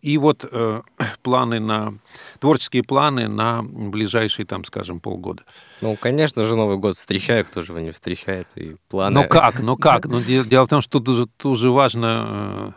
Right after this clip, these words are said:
Speaker 1: э, с кем, какие эмоции ты испытаешь, любишь ли ты в-, с кем-то в, в компании б-, побывать или там, э,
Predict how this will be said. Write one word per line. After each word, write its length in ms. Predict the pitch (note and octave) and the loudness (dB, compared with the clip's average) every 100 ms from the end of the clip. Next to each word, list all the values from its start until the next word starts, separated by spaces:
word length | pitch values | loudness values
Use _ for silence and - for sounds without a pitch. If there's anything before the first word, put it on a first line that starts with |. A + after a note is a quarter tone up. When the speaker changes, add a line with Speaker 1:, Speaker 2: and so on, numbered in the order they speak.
| - | -14
Speaker 1:
э, 60 | |
с 180 | A#2+ - | -10 -10
кем, 480 | - C3 D3 C#3+ A#2 - - - - - | -4 2 4 2 0 -10 -20 -20 -20 -12
какие 320 | - - C3+ B2+ | -10 -4 0 2
эмоции 340 | C3 C3 B2 | 2 0 -2
ты 160 | - B2 | -2 -2
испытаешь, 500 | - B2 A2+ C3 A#2 | -2 -4 2 2 2
любишь 320 | C#3+ C3 - | 0 -2 -2
ли 100 | A#2+ | -4
ты 260 | C3 B2+ | 0 2
в-, 260 | A#2+ A2 G2+ - - | 0 -2 -6 -12 -18
с 180 | - - | -16 -4
кем-то 320 | A#2 G2+ G#2 | -4 -2 -6
в, 420 | - A2 G#2 F#2 | -6 -4 -4 -6
в 100 | - | -6
компании 640 | - A2 A#2+ C3+ C3 A#2+ A2 | -2 0 2 2 4 2 0
б-, 160 | A2+ | -4
побывать 600 | - A2+ A2 A2 G#2+ F#2 | -6 -4 -2 0 -2 -2
или 260 | A#2 G#2+ A2 | -4 -4 -4
там, 340 | - G#2 G2 G#2 | -4 -6 -6 -10
э, 380 | G2 F#2 F#2+ | -12 -12 -14